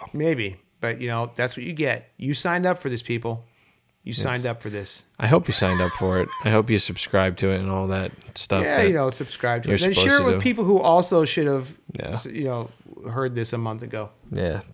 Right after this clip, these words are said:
Speaker 2: do all that. Anyway, we'll see you in the next episode, and I think we'll probably do something special for the next one. Maybe a guest or something.
Speaker 1: Yeah, we're creeping on some, we're creeping up on some, uh, unique stuff here, huh?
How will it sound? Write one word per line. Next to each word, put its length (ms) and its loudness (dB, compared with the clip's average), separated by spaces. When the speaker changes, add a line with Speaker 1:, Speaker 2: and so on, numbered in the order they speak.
Speaker 2:
do 140 4
all 120 0
that. 360 -8
Anyway, 480 4
we'll 80 4
see 220 2
you 20 8
in 60 6
the 140 4
next 200 0
episode, 680 2
and 140 4
I 80 4
think 280 2
we'll 340 2
probably 300 2
do 200 -2
something 460 -2
special 440 -2
for 140 -6
the 80 -4
next 320 -8
one. 240 -6
Maybe 260 0
a 60 -8
guest 380 -4
or 80 -6
something. 440 -6
Speaker 1:
Yeah, 200 -4
we're 100 -4
creeping 320 -2
on 160 -2
some, 220 -8
we're 120 -4
creeping 340 -8
up 140 -10
on 120 -8
some, 260 -6
uh, 260 -6
unique 520 -6
stuff 320 -20
here, 240 -14
huh? 60 -16